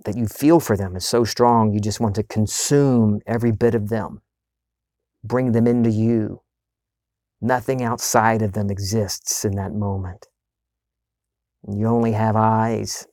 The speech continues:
ears, everything for them. Fall in love with the new state, the new you. The feeling of actually being or having what you truly want,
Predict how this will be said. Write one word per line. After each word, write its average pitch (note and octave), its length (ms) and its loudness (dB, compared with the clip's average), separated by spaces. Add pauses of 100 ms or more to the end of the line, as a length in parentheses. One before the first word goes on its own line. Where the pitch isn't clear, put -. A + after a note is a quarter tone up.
(100)
ears, A2 600 0
everything A2+ 600 2 (640)
for - 140 -4
them. G2+ 300 0 (1200)
Fall C#3 360 -2
in A#2+ 120 0
love A2 440 0
with G#2+ 120 -4
the G#2+ 80 -2
new G#2 200 0
state, - 560 -6 (840)
the A#2+ 80 0
new C#3 220 2
you. C3 440 -2 (2250)
The G#2 80 -6
feeling A#2 400 0
of G2+ 100 -2
actually B2 540 -2
being A2 680 0
or F#2+ 80 -6
having A2 520 -2
what G#2+ 180 0
you A2+ 80 -6
truly D3 420 0
want, G#2 440 -6